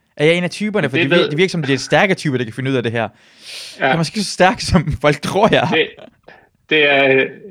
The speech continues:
Speaker 2: jeg ved ikke, hvor stærk folk tror, du er.
Speaker 1: <laughs> Nej, nej, men det, det, det, alle folk, hver eneste gang, man får kraft, så to-, siger alle folk til dig, "Du er kraftedeme stærk, du kan godt klare det," og man har lyst til at sige,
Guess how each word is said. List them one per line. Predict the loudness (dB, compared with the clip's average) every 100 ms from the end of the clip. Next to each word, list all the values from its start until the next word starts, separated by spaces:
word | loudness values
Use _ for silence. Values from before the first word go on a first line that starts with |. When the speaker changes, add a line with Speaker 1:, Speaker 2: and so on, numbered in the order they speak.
| -8
Speaker 2:
jeg | -2 0
ved | 2
ikke, | 2
hvor | 0
stærk | -2 0 0 0
folk | 0 2
tror, | 2 2
du | 2
er. | 2 2 2 0
Speaker 1:
<laughs> | 0 0
Nej, | 4
nej, | 4 4
men | 2
det, | 2
det, | 0 0 0
det, | 0 2
alle | 2
folk, | 2 2
hver | 2
eneste | 0 -2
gang, | -2
man | -2
får | -4
kraft, | -2 -2 -2
så | -4
to-, | -6 -6
siger | -2 0
alle | 2 2
folk | 0 0
til | -2
dig, | -4 -8 -4
"Du |
er | -4
kraftedeme | -2 -4 0 0
stærk, | 2 2 2 2
du | 0
kan |
godt | -2
klare | 2 2 2
det," | 2
og |
man | 2 0
har |
lyst | 0
til |
at | -4
sige, | -4 -6